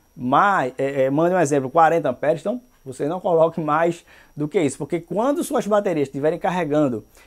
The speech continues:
e não tiver nenhum tipo de consumo, ele vai mandar ali os quarenta amperes. Se você colocar painel demais, seu controlador vai liberar essa corrente e você vai forçar muito as suas células. Então fica esses detalhes aí, Quitéria, né?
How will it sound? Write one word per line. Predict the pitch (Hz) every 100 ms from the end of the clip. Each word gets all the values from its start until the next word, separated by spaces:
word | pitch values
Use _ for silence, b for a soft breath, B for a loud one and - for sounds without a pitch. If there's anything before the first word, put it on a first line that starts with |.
| -
e | 156
não | 185
tiver | 175 160
nenhum | 170 214
tipo | 185 185 170
de | 160
consumo, | 135 110 143 196 151 - b b b
ele | 127 143 123
vai | 131 185
mandar | 208 - 123
ali | 156 120 135 -
os | -
quarenta | 135 127 127
amperes. | 175 - 110 -
Se | 220
você | 269 240 240
colocar | 196 170 165
painel | 156 147 196
demais, | 226 170 165 165 b b b b
seu | - 151
controlador | 139 135 127 120 107
vai | 147 262
liberar | 233 165 185
essa | 269 -
corrente | 202 160 156 151 147 -
e |
você | 143 151 156
vai | 156
forçar | - 208 - 202
muito | 160 147 147 170 - b b b b
as | - 147
suas | - 208
células. | 214 139 131 143
Então | 180 202 -
fica | - - - 220 214 - 208 - b b _
esses | 190 208 220 185
detalhes | 170 208 - 156 170 170 180
aí, | 156 147 175 190 170 131 117
Quitéria, | - - _ 165 156 135
né? | 175